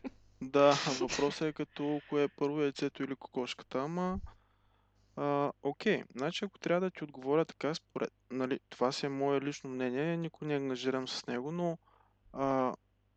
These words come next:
дори да спадне предлагането, аз ти споменах, че има над двадесет и шест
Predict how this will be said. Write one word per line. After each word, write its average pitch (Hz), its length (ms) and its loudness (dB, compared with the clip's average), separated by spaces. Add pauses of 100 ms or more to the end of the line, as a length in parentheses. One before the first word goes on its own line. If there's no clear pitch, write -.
дори 131 340 -4
да 175 220 2
спадне 170 440 2
предлагането, 139 1040 0 (500)
аз 156 140 0
ти - 80 -10
споменах, 135 520 -4
че - 180 -4
има 156 320 -4 (200)
над 127 380 -6 (220)
двадесет 139 720 -2
и 143 40 -6
шест - 440 -4